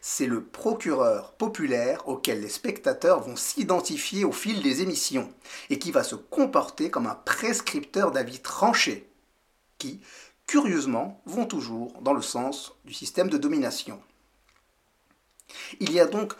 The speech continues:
moins de risques à inviter la transgression sociale sur le plateau, puisqu'on a de quoi la circonscrire et la neutraliser.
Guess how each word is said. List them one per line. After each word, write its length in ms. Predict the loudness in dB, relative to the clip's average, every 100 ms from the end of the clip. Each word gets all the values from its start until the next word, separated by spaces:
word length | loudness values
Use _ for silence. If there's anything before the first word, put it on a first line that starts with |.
| -12
moins 420 | -8 2 4 4
de 120 | 4 2
risques 480 | 0 0 -6 -8 -6
à 280 | -4 0 0
inviter 440 | 0 -6 -2 -2
la 140 | -2
transgression 920 | -6 -10 -2 0 0 0 -2 -2 -4 -8
sociale 500 | -6 -4 4 4 4
sur 160 | 0
le 120 | 0
plateau, 420 | 2 2 2 -4 -6 -16 _ _ _ _ -10
puisqu'on 300 | -8 -4 -4
a 60 |
de 100 | -6
quoi 420 | -2 2 2 0 -10
la 120 | -10
circonscrire 920 | -4 -4 -4 -8 -8 -8 -6 -6 -8 -10 0
et 60 |
la 100 | 4
neutraliser. 600 | 4 4 4 2 -2 -6